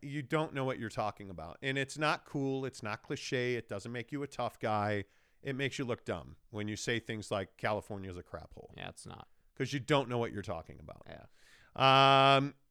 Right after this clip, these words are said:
Speaker 1: let's see. Tanner Plummer says, "As a B Y U and Utah fan, we blow this rivalry out of proportion."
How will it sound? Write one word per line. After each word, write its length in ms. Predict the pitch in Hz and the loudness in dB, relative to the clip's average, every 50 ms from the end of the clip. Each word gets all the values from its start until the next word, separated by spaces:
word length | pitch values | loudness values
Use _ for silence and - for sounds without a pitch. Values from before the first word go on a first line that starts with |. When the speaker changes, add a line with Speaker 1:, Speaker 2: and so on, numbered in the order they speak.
| _ _ _ _ _ _ _ _ _ _ _ _ _ - | _ _ _ _ _ _ _ _ _ _ _ _ _ 4
Speaker 1:
let's 220 | 156 156 156 - | 6 6 6 6
see. 120 | - 156 123 | 4 2 2
Tanner 300 | - - 180 196 196 165 | 6 6 6 6 6 6
Plummer 260 | - 185 190 185 175 | 4 4 4 4 2
says, 260 | - - 180 156 - | 4 4 4 4 6
"As 140 | 170 151 127 | 4 2 2
a 40 | 139 | 4
B 180 | 123 165 185 | 4 4 4
Y 180 | 180 185 175 170 | 8 8 8 8
U 200 | 170 165 165 156 | 10 8 6 6
and 100 | 151 147 | 6 4
Utah 320 | 151 151 - - 156 139 | 2 2 6 8 8 8
fan, 260 | 131 - - 147 139 139 | 8 6 4 4 4 6
we 100 | 139 127 | 4 2
blow 240 | 107 127 139 147 143 | 2 2 4 4 4
this 180 | 127 120 - | 4 2 2
rivalry 480 | 143 135 131 135 127 131 117 120 120 120 | 6 8 8 8 6 4 4 6 6 8
out 120 | 113 117 | 8 8
of 100 | 113 - | 6 4
proportion." 580 | - 110 - - 113 110 101 - - - 78 | -2 -4 -2 0 0 0 0 0 -4 -8 -10